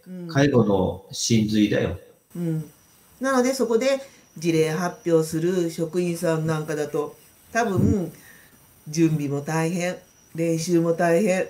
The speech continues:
Speaker 1: もう、あの、「心臓が飛び出しそうです」なんて言いながらも、
Speaker 2: うん。
Speaker 1: 家族の前でもう堂々と発表する。そして、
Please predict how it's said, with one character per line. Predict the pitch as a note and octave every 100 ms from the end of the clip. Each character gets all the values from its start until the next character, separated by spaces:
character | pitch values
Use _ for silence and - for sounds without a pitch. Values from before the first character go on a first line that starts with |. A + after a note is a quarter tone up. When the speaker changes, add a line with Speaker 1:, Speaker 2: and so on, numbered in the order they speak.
| -
Speaker 1:
も | E3 E3 D#3+ - - - - _ -
う、 |
あ | E3+
の、 | D#3+ D#3
「心 | D#3 A3
臓 | A3 A#3
が | A3 G#3+ G#3+ - _ - - - -
飛 | - G3+
び | G3+
出 | A#3+
し |
そ | - D#4
う | B3+
で | A3+
す」 | G#3 F3+
な | F3+
ん | F3
て |
言 | F#3 A#3
い |
な | B3+
が | C4
ら | G#3+ F#3+
も、 | B3+ B3+ D#3 - - _ - - - - -
Speaker 2:
う | F#2+
ん。 | F#2
Speaker 1:
家 | F#2+ F#3
族 | E3 D#3+ D#3
の | D3+
前 | D#3+ D#3+ D3
で | F3+ E3 D3+
も | D3
う |
堂 | D3 E3+ G#3+
々 | C#4+ E4
と | - G3+
発 | E3 - D#3+
表 | D3
す | D3+
る。 | D3+ D3 - - - -
そ | -
し | F4
て、 | -